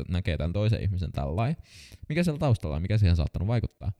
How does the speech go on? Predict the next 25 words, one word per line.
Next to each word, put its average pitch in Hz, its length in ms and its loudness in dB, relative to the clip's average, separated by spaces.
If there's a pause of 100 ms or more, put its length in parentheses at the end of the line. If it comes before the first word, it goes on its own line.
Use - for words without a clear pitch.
(260)
Onko 113 220 6
se 113 100 6
ihmisenä 117 420 4
semmonen, 104 280 6
että 104 80 2
sillä 104 160 2
on 101 80 2
ollut 101 120 0
jotain 101 220 2
vaikeaa, 98 260 0
että 92 140 -2
se 135 100 0
hakee 110 280 2
sosiaalista, 95 600 0 (500)
tai 95 120 6
se 107 80 8
hakee, 98 240 6
niinku, 98 160 2
validointia 82 600 2 (320)
itselleen 90 480 0
sillä, 87 260 -2
että 90 180 -4
se 87 60 0
on 82 100 -2
muille 87 340 0